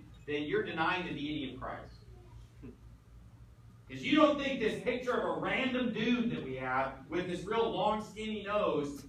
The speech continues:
that if you don't believe that's Jesus, you must be denying the deity of Christ. Now, the oldest Orthodox icon goes back to five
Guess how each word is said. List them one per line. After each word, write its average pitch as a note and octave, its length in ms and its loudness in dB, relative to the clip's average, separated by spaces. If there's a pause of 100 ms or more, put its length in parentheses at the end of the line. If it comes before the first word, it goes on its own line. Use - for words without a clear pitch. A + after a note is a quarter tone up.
that D3 160 -4
if D#3+ 160 -6
you A#3 60 -6
don't C4 200 4
believe A#3+ 240 0
that's G#3 320 0
Jesus, A#3 480 -2 (180)
you A3 180 -6
must G3 200 0
be F3+ 120 -6
denying D#3+ 440 0
the C3+ 60 -4
deity C#3 400 -4
of - 40 -12
Christ. - 340 -10 (840)
Now, F#3+ 180 0
the G3+ 200 -2
oldest D4 520 4 (300)
Orthodox A#3 640 2
icon F3+ 540 0
goes F3 260 0
back F3 320 0
to - 100 -6 (160)
five G3+ 400 0